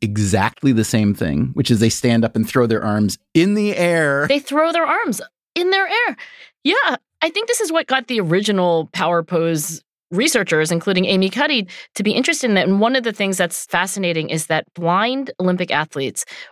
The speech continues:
Speaker 2: whether they were blind from birth or not, also throw their arms up in the air in this classic power pose. And the fact that if you never learned it because you never saw anybody do this nonverbal display,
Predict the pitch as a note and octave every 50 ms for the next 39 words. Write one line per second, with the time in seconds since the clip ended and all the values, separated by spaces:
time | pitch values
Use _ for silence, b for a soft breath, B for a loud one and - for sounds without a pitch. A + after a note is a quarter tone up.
0 | B _ - F#3 G3+ A#3 E4+ G4 F#4+ C4 A3 G#3 G3 F#3 F3+ F3 E3+ E3+ E3+ b
1 | b b b b _ - F#3 F3 F#3 G3 F#3+ F3 E3+ E3+ F3 F3+ F#3+ G#3+ A3 G3+
2 | - - F3+ D#3+ D3+ C3 B2 D3 E3 B3+ G#4+ A#4 - - - - F#3+ F3+ E3 D3
3 | C#3+ C#3+ D#3 G3+ D#4 F4+ - - B B B B _ - A#3+ D#4 F#4 - - D#4+
4 | A#3 G3 E3+ - - _ - - - A#3 A#3+ B3 C4+ C#4 B3 A3 G3 F#3+ - -
5 | D3+ D3 D3+ D#3 D#3+ D#3 - A2+ C3+ C#3+ - _ - D#3 D#3 D#3+ E3 - - -
6 | C#3 C3+ C#3 E3+ A#3 C#4+ B B B B B _ F3+ F#3 F3 E3+ D#3+ - - -
7 | F#3 E3 E3 E3+ - F#3+ F3+ E3 - - B B B B _ - - D3 C#3 D#3
8 | E3 F3+ F3+ G#3 G#3+ A3 A3+ B3+ B3+ B B B B - F3+ F#3+ G3+ G3 F#3+ -
9 | A3 A#3+ D#4+ D#4+ - A#3+ A#3 G#3+ G3 G3 - - _ _ - G3+ F3+ - G3+ G3
10 | F#3 G3 G#3 A#3 B3+ D#4 E4+ D4+ A3 F#3+ F3+ G3+ A#3 A3+ F#3+ D#3 B2+ - - -
11 | - b b b b - F#3+ - G3+ F3+ F3+ F3 F#3 G3 F#3+ F3+ - - - D#3
12 | D3 D#3 E3 F3 G3+ G3+ - - D#3+ D3+ D3+ D3+ D3 D3+ D3 C#3+ C#3+ D3 B B
13 | B B B B _ _ _ - F#3 G#3+ G3 F#3+ E3 - D#3+ D3 D3+ D#3+ E3 D#3
14 | D#3+ D#3 D3+ D#3+ D3+ C#3+ D#3 D3 - - D3 D3 C#3+ D#3 F3+ A3